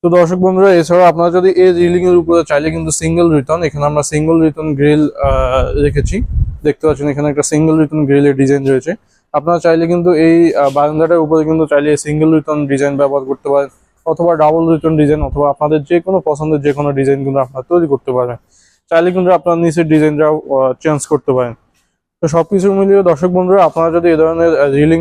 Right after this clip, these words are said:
তৈরি করতে চান, সেক্ষেত্রে কিন্তু আমাদের সাথে যোগাযোগ করতে পারেন। বর্তমানে কিন্তু আমরা এই ধরনের রিলিংগুলো স্কয়ার ফিটে তিনশো টাকা স্কয়ার ফিটে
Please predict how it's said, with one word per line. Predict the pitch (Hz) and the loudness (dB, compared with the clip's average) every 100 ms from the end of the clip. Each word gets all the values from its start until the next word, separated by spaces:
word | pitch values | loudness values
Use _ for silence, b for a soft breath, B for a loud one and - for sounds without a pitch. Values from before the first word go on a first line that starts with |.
| 160 | 0
তৈরি | 175 180 | 0 0
করতে | 170 160 165 | 0 -4 -4
চান, | 175 | -4
সেক্ষেত্রে | 160 147 143 151 | -2 -4 -4 -4
কিন্তু | 151 | -4
আমাদের | 139 135 | -2 -4
সাথে | 139 143 | -2 0
যোগাযোগ | 147 156 156 | 0 0 -2
করতে | - 160 160 | -4 -4 -2
পারেন। | 160 165 | -2 -2
বর্তমানে | 147 143 156 160 | -4 -4 -2 -4
কিন্তু | 165 160 | -4 -2
আমরা | 147 143 | -2 0
এই | 147 | 0
ধরনের | 147 151 143 | 0 0 0
রিলিংগুলো | 139 143 147 151 151 139 | 2 0 0 0 0 -2
স্কয়ার | - 143 | -2 -2
ফিটে | 143 | -2
তিনশো | 139 147 143 160 | -6 -8 -6 -4
টাকা | 151 139 | -2 -2
স্কয়ার | - 143 | -2 -4
ফিটে | 131 135 | -2 -2